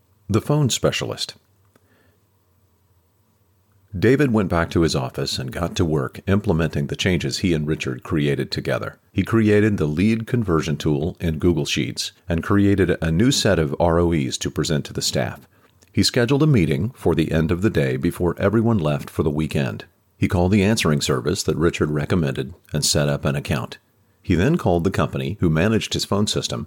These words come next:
and asked them to make changes with how the incoming phones were routed. At one point during their conversation, Richard mentioned to David that in the future he should change his phone system to a voip system,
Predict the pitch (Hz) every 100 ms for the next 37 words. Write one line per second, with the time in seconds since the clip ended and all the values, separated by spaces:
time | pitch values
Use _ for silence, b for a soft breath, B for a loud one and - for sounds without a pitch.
0 | - 90 90 101 - 101 87 82 85 85
1 | - - 113 98 65 78 76 82 78 76
2 | 76 95 107 110 113 - 71 71 78 73
3 | 71 - - - _ b 95 95 135 170
4 | - 80 69 - - 98 87 85 82 76
5 | 80 76 78 92 80 - 64 65 101 104
6 | 107 90 117 - 78 76 67 65 64 67
7 | 78 92 95 - 117 69 64 101 90 -
8 | 143 139 85 - 110 110 - - 69 69
9 | 80 76 85 85 - - - - 62 -